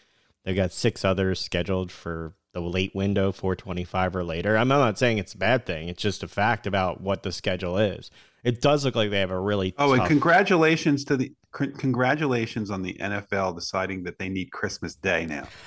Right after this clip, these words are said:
Speaker 1: Okay,
Speaker 2: So,
Speaker 1: not only do they
Speaker 2: and
Speaker 1: need Christmas
Speaker 2: traditionally
Speaker 1: Day.
Speaker 2: that is, wait, wait, hold on. Traditionally, the, the, the Christmas Day is for the N B A. For the N F L now to say, "We're gonna be playing a bunch of games on Christmas Day,"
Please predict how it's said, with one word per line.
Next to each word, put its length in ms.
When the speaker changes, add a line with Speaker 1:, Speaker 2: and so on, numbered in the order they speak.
Speaker 1:
Okay, 120
Speaker 2:
So, 320
Speaker 1:
not 240
only 140
do 80
they 60
Speaker 2:
and 60
Speaker 1:
need 160
Christmas 220
Speaker 2:
traditionally 360
Speaker 1:
Day. 200
Speaker 2:
that 200
is, 280
wait, 280
wait, 240
hold 220
on. 80
Traditionally, 960
the, 380
the, 380
the 220
Christmas 420
Day 260
is 200
for 160
the 120
N 140
B 160
A. 140
For 340
the 140
N 140
F 140
L 200
now 240
to 100
say, 320
"We're 160
gonna 120
be 140
playing 360
a 60
bunch 240
of 100
games 380
on 160
Christmas 420
Day," 440